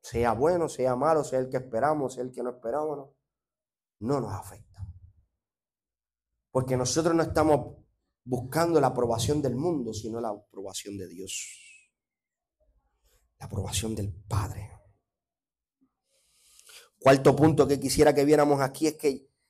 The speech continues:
esa frase que dice, "Llevad mi yugo sobre vosotros". Y la imagen del yugo es bien interesante. Aquellos que saben qué es el yugo.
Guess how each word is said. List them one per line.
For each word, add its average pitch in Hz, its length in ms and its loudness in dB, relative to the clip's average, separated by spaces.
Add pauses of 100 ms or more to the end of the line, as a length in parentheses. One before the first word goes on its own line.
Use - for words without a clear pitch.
esa - 380 4 (340)
frase 151 360 6
que 135 80 0
dice, 143 500 2
"Llevad 135 460 4
mi 160 200 2
yugo 131 560 -4 (400)
sobre 113 400 2
vosotros". - 840 -6 (3000)
Y 127 80 0
la 135 100 6
imagen 170 480 6
del 135 180 4
yugo 160 440 6
es 147 180 -2
bien 180 240 6
interesante. 156 840 -2 (960)
Aquellos 156 280 2
que 135 120 -4
saben 156 400 2
qué 156 120 -4
es 151 120 0
el 127 60 -4
yugo. 135 520 0